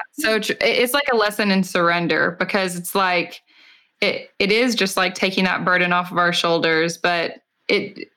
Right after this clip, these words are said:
we, I almost think sometimes, especially as Christians, we want to look like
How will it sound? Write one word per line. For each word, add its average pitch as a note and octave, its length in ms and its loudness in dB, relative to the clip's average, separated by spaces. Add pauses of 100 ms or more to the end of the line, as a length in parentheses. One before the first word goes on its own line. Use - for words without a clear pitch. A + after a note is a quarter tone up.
(100)
we, A#3+ 520 2
I A#3 160 0
almost C4 340 -2
think G4 180 -4
sometimes, A#3 600 0
especially G3 720 0
as F#3 200 -2
Christians, G3+ 560 0
we G#3+ 180 2
want B3+ 300 0
to F#3 680 2
look F3+ 460 0
like G#3 340 0